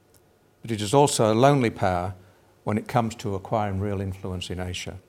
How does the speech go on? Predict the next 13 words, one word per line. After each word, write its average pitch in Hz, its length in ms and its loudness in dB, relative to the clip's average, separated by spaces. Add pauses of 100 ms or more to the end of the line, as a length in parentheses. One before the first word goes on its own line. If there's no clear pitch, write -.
(1300)
A 117 80 0
listing 165 380 2
of 123 140 0
China's 127 420 4
friendships - 800 -2
in 127 140 2
the 127 80 4
region 113 360 2
reveals 107 400 2
that 107 140 0
only 110 220 2
North 139 300 0
Korea 104 460 0